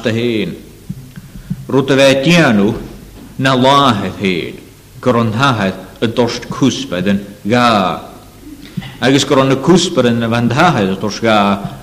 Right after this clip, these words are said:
y tîn, er son y fydyn nhw greim i'r Crist. Mae rhan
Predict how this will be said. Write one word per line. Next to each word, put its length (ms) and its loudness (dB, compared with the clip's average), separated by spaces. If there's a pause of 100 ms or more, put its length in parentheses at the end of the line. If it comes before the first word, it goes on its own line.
(100)
y 160 -2
tîn, 460 2 (580)
er 80 -4
son 220 0
y 20 2
fydyn 300 0
nhw 100 -2
greim 460 2 (400)
i'r 180 -12
Crist. 560 0 (680)
Mae 140 0
rhan 220 4